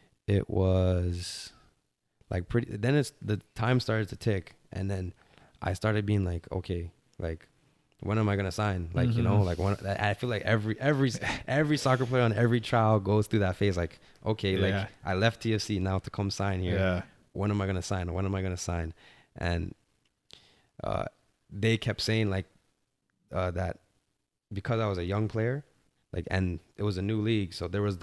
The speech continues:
Speaker 1: all these rules that were being finalized last, like, last second, you know?
Speaker 2: Mm-hmm.
Speaker 1: So they were having to go through, and all the roster spots and all these, these rules and regulations, whatever, finalizing last second. So I was kinda just being held there, and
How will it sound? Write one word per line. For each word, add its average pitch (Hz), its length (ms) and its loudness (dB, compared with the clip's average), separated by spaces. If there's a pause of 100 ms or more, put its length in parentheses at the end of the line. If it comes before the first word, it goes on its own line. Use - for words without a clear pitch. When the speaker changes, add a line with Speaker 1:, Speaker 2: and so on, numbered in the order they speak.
Speaker 1:
all 107 260 2
these 107 220 2
rules 101 380 0
that 98 80 2
were 95 80 0
being 95 340 2 (440)
finalized 92 680 2
last, 92 540 -4 (240)
like, 80 320 -6
last 92 280 -4
second, 85 460 -4
you 87 120 -6
know? 87 100 -2
Speaker 2:
Mm-hmm. 104 240 0 (1080)
Speaker 1:
So 98 140 -4
they 107 160 2
were 110 100 4
having 104 260 2
to 98 60 2
go 98 160 0
through, 101 140 -2
and 98 320 -2
all 110 180 4
the 104 100 0
roster 101 380 2
spots 85 340 -6
and 85 120 -2
all 92 220 0
these, 90 280 -6 (400)
these 87 160 -2
rules 95 340 0
and 87 120 0
regulations, 87 600 -4
whatever, 82 380 -4 (340)
finalizing 90 600 -2
last 82 180 -4
second. 82 220 -6
So - 100 -6
I 92 120 2
was 95 120 0
kinda 90 240 -2
just 87 200 -4
being 85 160 -4
held 85 280 -4
there, 82 220 -4 (440)
and 82 420 -4